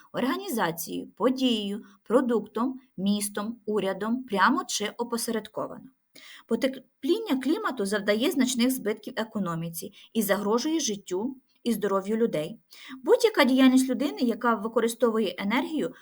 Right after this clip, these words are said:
впливає на клімат. Наприклад, водимо автомобіль, користуємось телевізорами і комп'ютерами,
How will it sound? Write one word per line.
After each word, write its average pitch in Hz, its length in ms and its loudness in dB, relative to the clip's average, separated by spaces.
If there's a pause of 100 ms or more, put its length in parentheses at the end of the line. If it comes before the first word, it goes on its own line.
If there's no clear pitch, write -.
впливає 233 560 4
на 311 120 -2
клімат. 170 480 -6 (500)
Наприклад, 262 720 2 (640)
водимо 415 360 8
автомобіль, 196 800 -2
користуємось 254 640 2
телевізорами 233 760 2
і 208 100 -4
комп'ютерами, 208 800 -4